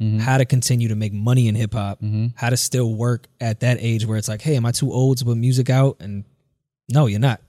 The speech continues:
Speaker 2: There's
Speaker 1: Right.
Speaker 2: still a, a whole fan base of people that grew up with you.
Speaker 1: Mm-hmm.
Speaker 2: <laughs> Like, we're all old over here too.
Speaker 1: Right.
Speaker 2: So,
Speaker 1: I love it.
Speaker 2: shout out to Styles. I, th-, I think that's a good segue
Speaker 1: Love
Speaker 2: into
Speaker 1: his
Speaker 2: the, um,
Speaker 1: project. Um, yeah, the verses.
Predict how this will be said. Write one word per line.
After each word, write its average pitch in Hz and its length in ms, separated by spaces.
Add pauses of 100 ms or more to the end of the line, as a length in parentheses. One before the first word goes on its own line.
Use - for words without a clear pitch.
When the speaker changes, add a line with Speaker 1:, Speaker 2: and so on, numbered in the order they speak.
(120)
Speaker 2:
There's 117 140
Speaker 1:
Right. 107 80
Speaker 2:
still 147 160
a, 123 200
a 120 40
whole 151 280
fan 147 300
base 117 240
of 113 80
people 120 220
that 113 100
grew 123 260
up - 160 (180)
with 123 220
you. 101 160 (180)
Speaker 1:
Mm-hmm. 113 240 (100)
Speaker 2:
<laughs> - 120
Like, 117 160
we're 139 180
all 151 180
old 143 260
over 139 160
here 131 180
too. 123 220 (120)
Speaker 1:
Right. 104 280 (260)
Speaker 2:
So, 110 120
Speaker 1:
I 120 40
love 123 160
it. - 100 (160)
Speaker 2:
shout 151 280
out 139 40
to - 60
Styles. 135 420
I, 120 60
th-, - 120
I 127 60
think 139 160
that's 123 140
a - 20
good 123 160
segue 117 460
Speaker 1:
Love 139 160
Speaker 2:
into - 20
Speaker 1:
his 139 80
Speaker 2:
the, - 60
um, - 40
Speaker 1:
project. 139 840
Um, 147 520 (260)
yeah, 147 300
the 107 140
verses. 127 640